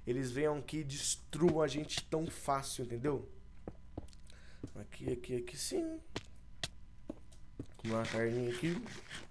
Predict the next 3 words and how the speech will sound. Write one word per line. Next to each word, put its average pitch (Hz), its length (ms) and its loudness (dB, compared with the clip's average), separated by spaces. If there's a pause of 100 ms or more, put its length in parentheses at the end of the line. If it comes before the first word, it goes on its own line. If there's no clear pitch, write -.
(1400)
Aqui, - 340 -4 (400)
aqui, 123 460 -4
aqui. 123 440 -2